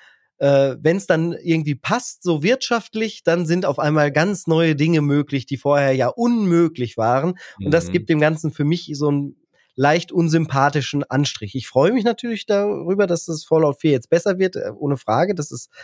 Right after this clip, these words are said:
Speaker 1: ähm, da, das ist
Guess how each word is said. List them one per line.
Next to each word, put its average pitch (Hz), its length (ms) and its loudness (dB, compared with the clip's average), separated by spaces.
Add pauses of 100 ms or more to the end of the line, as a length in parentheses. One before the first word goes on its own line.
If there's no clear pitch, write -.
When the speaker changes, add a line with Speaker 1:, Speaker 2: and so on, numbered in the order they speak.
(440)
Speaker 1:
ähm, 135 720 2
da, 135 120 -6 (500)
das 120 220 -8
ist - 460 -16